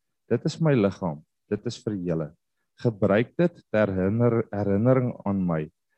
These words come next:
Net so het hy die wynbeker na die maaltyd geneem en gesê,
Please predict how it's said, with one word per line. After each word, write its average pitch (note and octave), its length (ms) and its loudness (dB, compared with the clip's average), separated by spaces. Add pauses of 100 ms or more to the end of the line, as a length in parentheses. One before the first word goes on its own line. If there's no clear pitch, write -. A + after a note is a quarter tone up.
(200)
Net B2+ 240 4
so F3 160 2
het C#3+ 240 4
hy A2 160 6
die A2+ 80 4
wynbeker A2 720 2
na F#2+ 320 2
die C3 140 2
maaltyd G2+ 500 2
geneem F#2+ 320 0
en F2+ 80 -4
gesê, E2+ 480 -6